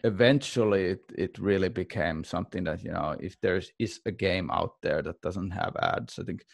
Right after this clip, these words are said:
Supercell is still without any ads inside their games. It's still,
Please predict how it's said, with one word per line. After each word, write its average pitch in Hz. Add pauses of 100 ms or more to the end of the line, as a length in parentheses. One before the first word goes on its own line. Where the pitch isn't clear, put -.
(180)
Supercell 104
is -
still 107
without 80
any 80
ads 67 (140)
inside 87
their -
games. 76 (520)
It's 120
still, 143